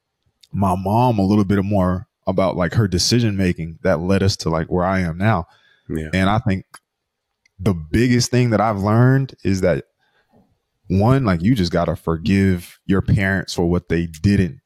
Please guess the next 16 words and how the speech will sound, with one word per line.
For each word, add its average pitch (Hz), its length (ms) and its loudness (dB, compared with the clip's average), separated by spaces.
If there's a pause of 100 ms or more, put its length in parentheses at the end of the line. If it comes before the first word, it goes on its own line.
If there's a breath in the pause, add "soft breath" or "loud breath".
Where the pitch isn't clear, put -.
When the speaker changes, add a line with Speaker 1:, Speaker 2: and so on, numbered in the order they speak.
Speaker 1:
and 87 220 -6
did 87 160 -2
not 90 420 -4
do, 85 260 0 (720)
and 95 120 2
Speaker 2:
Yeah. 85 300 -2
Speaker 1:
try 98 200 0
and 82 140 -4
learn 98 280 0
from 87 200 -8
that 87 240 0
the 85 80 -8
best 87 320 -2
you 87 100 -2
can. 82 340 -8 (800)
Speaker 2:
Yeah. 82 240 -4